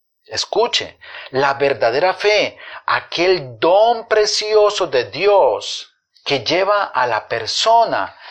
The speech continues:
a creer sin necesidad de ver nada, sin necesidad de tocar nada, sin necesidad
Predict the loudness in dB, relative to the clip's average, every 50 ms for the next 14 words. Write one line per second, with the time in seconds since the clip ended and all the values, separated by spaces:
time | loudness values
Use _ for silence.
0 | -20 -20 -20 -18 -10 -4 -4 -4 -4 -4 -6 -4 -2 0 0 0 0 2 2 0
1 | 0 -2 -8 -16 _ _ _ -20 -20 -14 -10 -6 -4 -4 -4 -2 -2 -2 -2 -2
2 | -2 -2 -2 0 2 2 2 2 0 -2 0 0 0 -2 -2 -4 -4 -2 0 2
3 | 4 4 2 4 2 2 2 2 0 0 -2 -8 -20 -20 -14 -8 -4 -4 -2 0
4 | -2 -2 -2 -2 -4 -2 0 2 2 2 2 0 -2 -4 -2 -2 -4 -4 -4 -6
5 | -6 -6 -2 0 2 2 2 4 2 2 2 0 -4 -8 -16 -14 -8 -4 -2 -2
6 | 0 0 0 0 0 -2 -2 -2 -4 0 2 2 2 2 2 -2